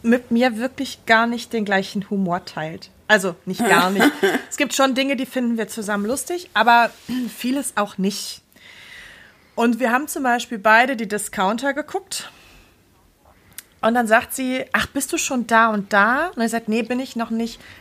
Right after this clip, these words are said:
Speaker 1: Darf ich dir trotzdem kurz was dazu sagen?“ Ich so, „Klar, also es ist jetzt ja nicht so eine Serie, wo man sagt, oh, gespoilert, jetzt weiß ich
Speaker 2: Mhm.
Speaker 1: das Ende.“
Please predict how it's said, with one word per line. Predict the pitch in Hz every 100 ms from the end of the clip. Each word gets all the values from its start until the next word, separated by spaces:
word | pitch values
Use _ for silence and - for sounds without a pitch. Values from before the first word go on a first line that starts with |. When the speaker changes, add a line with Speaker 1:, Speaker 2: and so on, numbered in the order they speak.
| - 190
Speaker 1:
Darf | 208 254
ich | -
dir | 220
trotzdem | - 254 254 - 285 247 -
kurz | - 294 -
was | 254 247
dazu | 226 - 208
sagen?“ | 226 247
Ich | -
so, | -
„Klar, | - 190 165
also | 151
es | -
ist | -
jetzt | 175 -
ja | 165
nicht | 190
so | 185
eine | 180
Serie, | 160 185 190
wo | 180
man | 170 170
sagt, | 170 -
oh, | 185 220
gespoilert, | 196 196 - 180 196 180 175 -
jetzt | 170
weiß | - 196 185
ich | 185
Speaker 2:
Mhm. |
Speaker 1:
das | 185 -
Ende.“ | 180 190 175 165 180